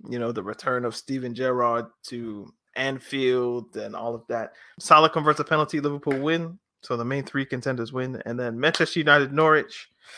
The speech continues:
uh, Cristiano got his penalty. Did he win the penalty as well?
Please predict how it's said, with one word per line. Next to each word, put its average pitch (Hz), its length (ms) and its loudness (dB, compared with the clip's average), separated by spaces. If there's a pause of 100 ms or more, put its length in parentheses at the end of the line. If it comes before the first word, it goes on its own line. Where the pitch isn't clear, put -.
(460)
uh, 113 260 0
Cristiano 131 540 -6
got 123 220 -4
his 120 160 -6
penalty. 123 680 -8 (360)
Did 156 120 -2
he 220 100 0
win 220 220 4
the 220 80 4
penalty 233 360 0
as 202 100 -2
well? 254 280 -6